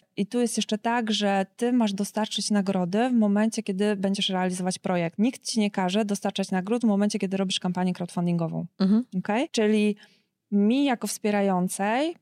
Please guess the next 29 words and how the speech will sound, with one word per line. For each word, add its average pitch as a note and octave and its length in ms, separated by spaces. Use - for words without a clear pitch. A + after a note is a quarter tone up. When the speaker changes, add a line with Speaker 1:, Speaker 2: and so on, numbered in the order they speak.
Speaker 1:
powinno G#3 360
zależeć A3 500
na F#3+ 160
tym, A#3+ 220
żebyś A3 240
ty A#3+ 100
swój A3+ 180
projekt G#3+ 280
zrealizowała, F#3+ 760
a F#3 100
ty G#3+ 100
będziesz A3 240
mogła B3+ 220
zrealizować G3+ 480
swój G3 160
projekt B3 360
w B3+ 40
momencie, A3+ 340
kiedy G3 160
zbierzesz F#3 300
pieniądze. E3 420
Speaker 2:
Mhm. A#3+ 200
Speaker 1:
Czyli G#3+ 180
to A#3 80
jest A#3 120
w A#3 40
ogóle A#3 280
win-win F3 420
sytuacja. E3+ 680